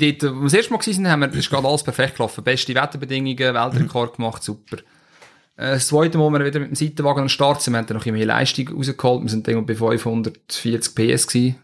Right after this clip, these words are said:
Speaker 1: auf eins Komma drei Liter Hubraum. Das ist natürlich relativ viel. Ähm, haben wir den Welle gehen, eigentlich den se-, eigenen Rekord nochmal brechen.
Speaker 2: Mhm.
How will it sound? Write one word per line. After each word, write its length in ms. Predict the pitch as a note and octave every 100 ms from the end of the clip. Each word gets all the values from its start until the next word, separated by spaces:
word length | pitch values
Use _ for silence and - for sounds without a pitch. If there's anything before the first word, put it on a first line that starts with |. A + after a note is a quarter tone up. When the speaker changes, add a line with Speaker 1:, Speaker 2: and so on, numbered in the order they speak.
| -
Speaker 1:
auf 100 | C#3
eins 200 | G#2+ A#2
Komma 220 | - A#2
drei 120 | A#2
Liter 260 | A#2+ A#2 A#2+
Hubraum. 420 | A#2 B2 B2 B2+ - - - - - _ _
Das 160 | - A#2+
ist 60 |
natürlich 200 | - A#2
relativ 300 | G#2+ G#2+ G#2+
viel. 400 | - A#2+ C3 - -
Ähm, 380 | A2+ A2+ A2 A#2
haben 100 | A2+
wir 60 |
den 100 | A2+
Welle 160 | A#2 A2+
gehen, 380 | A#2 A2 A#2+ A2+ -
eigentlich 200 | - A#2
den 120 | B2
se-, 200 | A2+ A#2
eigenen 260 | - B2 A#2+
Rekord 260 | A#2 B2+ B2+
nochmal 160 | D3
brechen. 580 | D3+ C#3 C3+ C3+ - A#2+
Speaker 2:
Mhm. 60 | B2+